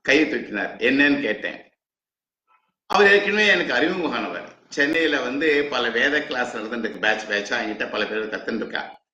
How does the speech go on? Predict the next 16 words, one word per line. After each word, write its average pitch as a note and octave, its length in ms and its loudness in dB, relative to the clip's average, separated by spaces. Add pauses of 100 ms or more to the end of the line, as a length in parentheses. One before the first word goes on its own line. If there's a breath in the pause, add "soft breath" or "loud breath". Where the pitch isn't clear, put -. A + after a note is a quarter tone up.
(140)
ரிட்டையர் A#2 300 4
ஆனவா, G2 420 0
கல்லூரி A#2 260 0
மாணவர்கள், G#2+ 520 -2
பள்ளி A2+ 220 -2
மாணவர்கள், G#2 460 -4
உத்தியோகத்துல A2+ 460 -2
இருக்கிறவங்க G#2+ 340 -4
வந்துட்டு G#2 40 0
இருக்கா. - 440 -8 (560 loud breath)
அது G#3+ 420 4
திங்கட்கிழமை, F3+ 580 4
செவ்வாய்க்கிழமை D3+ 580 4
ரெண்டு C3 160 4
நாள் C#3 240 4
வந்து C3+ 320 2